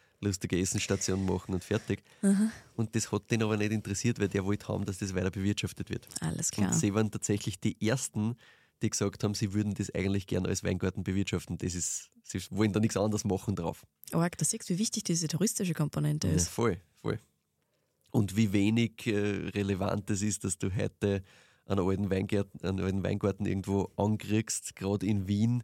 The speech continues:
Speaker 2: Ja.
Speaker 1: wo halt zuerst einmal alle kommen und sagen, "Ja, machen wir lieber was anderes draus."
Speaker 2: Mhm.
Speaker 1: Und Lukas und Jael haben mal gesagt, Ja, wir würden das gerne machen,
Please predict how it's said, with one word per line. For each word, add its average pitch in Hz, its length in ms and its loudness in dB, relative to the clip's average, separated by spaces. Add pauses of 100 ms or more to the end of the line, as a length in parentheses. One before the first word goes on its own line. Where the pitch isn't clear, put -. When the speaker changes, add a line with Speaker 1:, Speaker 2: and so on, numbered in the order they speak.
Speaker 2:
Ja. 170 200 0 (220)
Speaker 1:
wo 98 140 0
halt 104 180 0
zuerst 95 300 -2
einmal 107 180 4
alle 95 200 0
kommen 104 260 0
und 104 100 0
sagen, 104 160 0
"Ja, 101 80 2
machen 98 200 0
wir 101 80 0
lieber 101 180 0
was 107 120 -2
anderes - 260 -2
draus." - 180 -6
Speaker 2:
Mhm. 170 280 4 (960)
Speaker 1:
Und 104 240 -2 (580)
Lukas 120 300 0
und 110 100 0
Jael 110 220 2
haben 113 80 0
mal 110 100 0
gesagt, - 300 -6
Ja, 98 60 -2
wir 98 120 -4
würden 95 160 -6
das 87 120 -6
gerne 90 160 -4
machen, 120 420 -2